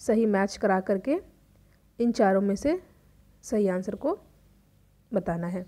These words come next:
तो पहला है बिरहा, इसमें दिया है, इसका गायन मुख्यतः ब्रज क्षेत्र में होता है,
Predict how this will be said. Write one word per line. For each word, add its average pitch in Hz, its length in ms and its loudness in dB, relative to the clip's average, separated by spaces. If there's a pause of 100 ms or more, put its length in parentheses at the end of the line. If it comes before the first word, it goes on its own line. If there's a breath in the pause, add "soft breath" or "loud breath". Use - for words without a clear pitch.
(600)
तो - 60 -14
पहला 220 340 6
है 240 160 4
बिरहा, 196 480 4 (280)
इसमें 240 280 0
दिया 202 180 6
है, 214 200 2 (960 soft breath)
इसका 277 300 4
गायन 226 340 6
मुख्यतः 233 380 2
ब्रज 220 340 6
क्षेत्र 220 420 0
में 226 100 2
होता 202 320 2
है, 240 220 2